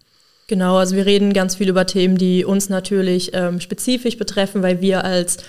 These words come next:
jüngere Menschen ja auch einfach viel eher über unsere Probleme reden können und sagen, was wir uns wünschen können, wie Menschen, die nun mal schon älter sind und sich vielleicht auch gar nicht mehr so dran erinnern und Probleme ändern sich ja auch einfach.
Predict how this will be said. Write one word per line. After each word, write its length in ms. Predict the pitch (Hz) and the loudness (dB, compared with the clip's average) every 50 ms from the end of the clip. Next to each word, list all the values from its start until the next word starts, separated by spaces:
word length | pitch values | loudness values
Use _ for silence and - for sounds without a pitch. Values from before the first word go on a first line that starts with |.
| - - - | -18 -8 0
jüngere 320 | 202 196 202 202 185 185 | 2 2 4 4 2 2
Menschen 380 | 190 190 185 190 190 - - 190 | 2 2 2 2 2 0 0 2
ja 100 | 180 180 | 2 2
auch 100 | 180 180 | 0 0
einfach 340 | - 185 185 185 190 180 | 0 -2 -2 -2 -4 -6
viel 240 | - - 196 185 180 | -4 -2 -2 0 0
eher 180 | 175 185 185 180 | 2 0 0 0
über 180 | 185 175 180 | -2 -4 -4
unsere 300 | 160 190 190 180 180 175 | -4 -4 -4 -4 -6 -8
Probleme 400 | 165 - 190 196 190 185 185 185 175 | -6 -6 -4 0 2 2 2 2 2
reden 260 | 180 180 180 185 180 | 2 0 0 0 -2
können 260 | - 202 185 180 175 | -2 -2 -2 -2 0
und 120 | 175 180 175 | -2 -2 -2
sagen, 300 | 180 175 170 175 180 170 | -2 0 0 0 0 -2
was 180 | 180 180 - | -2 -4 -2
wir 60 | - | -2
uns 160 | 185 185 180 185 | -2 -2 -2 0
wünschen 320 | 185 190 196 - 202 190 | 0 0 0 0 -2 -2
können, 300 | - 196 190 185 185 180 | 0 2 2 2 2 2
wie 200 | 180 185 180 185 - - - - - - | 2 2 0 0 -4 -14 -20 -20 -12 -4
Menschen, 680 | - 180 180 180 180 - 185 180 180 175 175 180 - - | 0 2 2 2 2 2 2 0 0 -2 -4 -8 -8 -6
die 120 | 180 180 | -4 -4
nun 220 | 185 180 185 190 | -2 -2 -2 0
mal 120 | 190 185 185 | 0 0 0
schon 140 | 185 214 208 | 0 0 2
älter 380 | 180 185 185 175 180 170 165 | 2 2 2 2 0 -2 -2
sind 280 | 160 165 165 160 160 165 | -2 -2 -4 -4 -4 -6
und 300 | 165 165 160 - - - | -6 -8 -8 -10 -16 -12
sich 160 | - 180 180 | -12 -10 -6
vielleicht 240 | - 175 170 175 185 | -4 -2 -2 -2 -2
auch 80 | 175 | -4
gar 160 | - 180 175 180 | -4 -4 -4 -4
nicht 140 | 185 180 | -4 -6
mehr 100 | 190 175 | -6 -6
so 120 | 170 185 175 | -6 -8 -8
dran 220 | - - 185 175 | -8 -6 -4 -4
erinnern 400 | 175 170 - - 175 175 170 160 | -2 -2 -2 -2 0 0 -2 -2
und 180 | 156 160 151 160 - - - - - | -4 -6 -8 -10 -16 -20 -20 -14 -8
Probleme 560 | - 185 165 185 180 180 175 175 170 170 - | -8 -4 0 0 0 0 0 0 -2 -4 -4
ändern 260 | 220 180 175 175 165 | -4 -4 -2 -2 -4
sich 160 | 160 151 165 - | -6 -6 -8 -8
ja 160 | 156 147 - | -8 -8 -8
auch 140 | - - - | -8 -8 -8
einfach. 480 | - 165 165 - - - - - - | -8 -8 -8 -8 -10 -10 -10 -10 -14